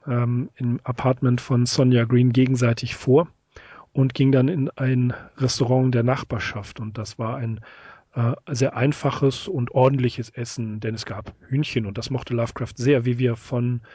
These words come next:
von der Familie Eddy wissen, dass Lovecraft, sie hatten ihm mal,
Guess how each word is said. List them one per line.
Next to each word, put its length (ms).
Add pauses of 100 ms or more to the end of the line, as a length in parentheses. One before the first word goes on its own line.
(240)
von 260
der 340
Familie 560
Eddy 360
wissen, 360 (260)
dass 180
Lovecraft, 800 (160)
sie 120
hatten 180
ihm 120
mal, 300